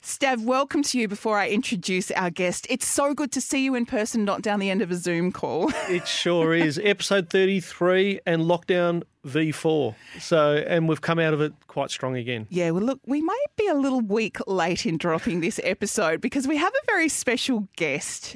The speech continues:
Speaker 1: in the studio with us this week, Ray Ellis,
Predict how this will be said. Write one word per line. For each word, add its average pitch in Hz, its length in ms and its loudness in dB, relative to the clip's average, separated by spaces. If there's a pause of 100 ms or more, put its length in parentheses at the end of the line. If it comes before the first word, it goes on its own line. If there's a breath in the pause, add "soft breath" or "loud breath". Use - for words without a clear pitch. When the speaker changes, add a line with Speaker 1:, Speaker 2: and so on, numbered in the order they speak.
(140)
Speaker 1:
in 269 160 2
the 254 100 2
studio 143 460 -4
with 135 140 -2
us 131 140 -2
this 156 240 -4
week, 165 240 -2 (280 loud breath)
Ray 240 420 2
Ellis, 175 480 0